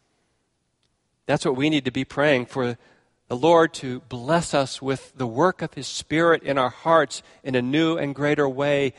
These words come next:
day by day, that we would grow in the knowledge of God. Think of a farmer praying for his crops, and you can just think of that dry spell we had this summer when the,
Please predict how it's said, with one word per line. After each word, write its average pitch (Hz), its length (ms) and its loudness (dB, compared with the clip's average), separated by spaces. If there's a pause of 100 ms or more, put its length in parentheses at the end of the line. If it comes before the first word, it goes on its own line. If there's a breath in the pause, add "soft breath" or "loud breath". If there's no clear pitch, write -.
(220 soft breath)
day 143 180 2
by 131 240 -2
day, 135 240 0
that 139 180 0
we 147 120 0
would 127 220 -6
grow 151 400 2
in 180 100 -6
the 196 100 -4
knowledge 135 720 -6 (460 soft breath)
of 123 180 -8
God. 135 480 2 (800 soft breath)
Think 175 160 0
of 156 100 -2
a 139 60 0
farmer 131 520 2 (600)
praying 147 480 -2 (100)
for 131 200 -8
his 131 140 -4
crops, 123 460 2
and 120 80 -8
you 135 60 -6
can 131 180 -6
just 131 220 -8
think 143 220 -2
of 131 60 -6
that 131 180 2
dry 135 300 4
spell 131 280 2
we 123 120 -2
had 127 260 2
this - 300 -6 (680 soft breath)
summer 135 400 0
when 117 180 -4
the, 113 160 -4